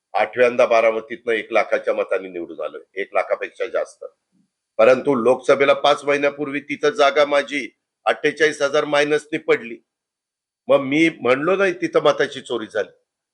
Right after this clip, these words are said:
ज्यावेळेस आमच्या अठ्ठेचाळीस पैकी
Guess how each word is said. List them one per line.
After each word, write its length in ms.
ज्यावेळेस 460
आमच्या 560
अठ्ठेचाळीस 640
पैकी 560